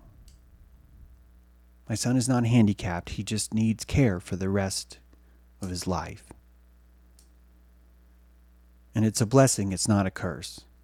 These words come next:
"Well, why'd you say that?" "'Cause it's a blessing and it's not a curse." I, I didn't argue. It's a blessing, not a curse. Why do you keep saying that?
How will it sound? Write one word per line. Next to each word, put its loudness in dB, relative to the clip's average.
"Well, -4
why'd -4
you -2
say -2
that?" -8
"'Cause 2
it's 2
a 2
blessing 4
and -4
it's -12
not 2
a -2
curse." -4
I, -4
I -4
didn't -2
argue. -2
It's -2
a 2
blessing, 2
not -2
a -6
curse. -6
Why -6
do -6
you -6
keep -6
saying -4
that? -12